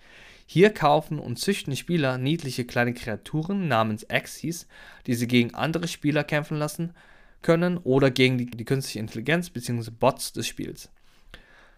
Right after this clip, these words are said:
Spieler müssen mindestens drei Axies kaufen, um loslegen zu können, wobei die billigsten ab null Komma null vier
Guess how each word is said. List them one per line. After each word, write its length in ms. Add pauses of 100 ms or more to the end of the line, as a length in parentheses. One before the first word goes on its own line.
(420)
Spieler 480
müssen 400
mindestens 540
drei 280
Axies 320
kaufen, 320
um 160
loslegen 440
zu 140
können, 320
wobei 280
die 120
billigsten 800
ab 260
null 340
Komma 300
null 220
vier 500